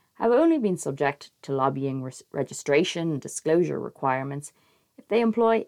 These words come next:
at least one full-time employee. In other words, organisations that operate on a purely voluntary basis have been exempt. The new Act addresses this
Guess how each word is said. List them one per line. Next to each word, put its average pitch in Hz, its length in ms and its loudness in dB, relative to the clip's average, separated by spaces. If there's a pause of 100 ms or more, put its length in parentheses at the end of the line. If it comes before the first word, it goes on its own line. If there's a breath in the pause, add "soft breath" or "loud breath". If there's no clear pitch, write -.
at 226 160 -10
least 220 420 -2
one 143 360 -2 (100)
full-time 135 760 -2
employee. 139 640 -2 (920)
In 156 60 -4
other 202 220 4
words, 156 400 -2 (360)
organisations 147 800 0
that 139 120 0
operate 147 540 2
on 156 100 -4
a 151 60 -4
purely 170 360 0
voluntary 160 680 0
basis 147 520 -8 (240)
have - 180 -14
been 262 160 -4
exempt. 285 500 -4 (1500)
The - 80 -4
new 349 240 2
Act - 400 0
addresses 143 480 -4
this - 320 -6